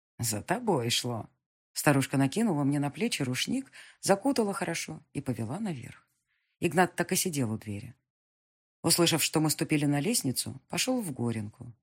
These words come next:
где загремел ведрами. "А теперь лихо за мной не идет?" Я обернулась на ведьму. Напугала она меня своими словами. "Теперь оно взор на черных воронов обратит. Всем им не до тебя будет".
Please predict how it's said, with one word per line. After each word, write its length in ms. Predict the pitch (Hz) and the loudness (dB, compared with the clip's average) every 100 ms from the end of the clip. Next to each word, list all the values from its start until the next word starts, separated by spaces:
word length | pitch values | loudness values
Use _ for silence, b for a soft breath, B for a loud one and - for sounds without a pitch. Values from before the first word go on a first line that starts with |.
| - | -2
где 160 | 127 | 0
загремел 460 | 127 123 120 120 196 | 2 0 0 -2 -4
ведрами. 560 | 135 80 - 64 - _ _ _ _ _ _ _ _ _ _ _ | -8 -10 -10 -12 -14 _ _ _ _ _ _ _ _ _ _ _
"А 80 | 233 | 2
теперь 400 | - 269 220 160 | 2 2 2 0
лихо 360 | 151 143 - 156 | -2 -6 -8 -2
за 160 | 156 | 2
мной 160 | 196 202 | 4 4
не 220 | 190 190 | 2 0
идет?" 300 | 185 311 - _ _ _ _ - | -2 -4 -8 _ _ _ _ -2
Я 160 | 143 | 2
обернулась 540 | 156 143 147 233 196 - | 4 4 2 2 0 -2
на 100 | 170 | -4
ведьму. 420 | 147 110 - 85 - _ _ - | -6 -8 -8 -12 -14 _ _ 0
Напугала 480 | 160 233 190 139 | 2 4 4 4
она 140 | 143 143 | 0 -2
меня 180 | 143 143 | -2 -2
своими 380 | - 139 135 | 0 2 4
словами. 560 | 135 - 143 131 127 - _ _ _ _ _ _ - | 2 -2 -6 -8 -10 -14 _ _ _ _ _ _ -4
"Теперь 460 | - - 302 294 | -2 2 6 8
оно 200 | 175 147 | 8 8
взор 440 | 147 123 180 247 156 | 4 6 8 8 6
на 120 | 147 | 4
черных 460 | - 220 175 165 | 4 4 4 2
воронов 580 | 120 131 160 170 135 131 | 2 4 6 8 6 2
обратит. 540 | 120 131 127 - - - _ _ _ | 0 0 -2 -2 -6 -12 _ _ _
Всем 460 | - 440 277 170 | 0 4 6 8
им 100 | 147 | 6
не 100 | 151 | 6
до 120 | 185 196 | 6 4
тебя 360 | 240 208 101 101 | 2 2 0 -2
будет". 420 | 101 85 - | -6 -8 -10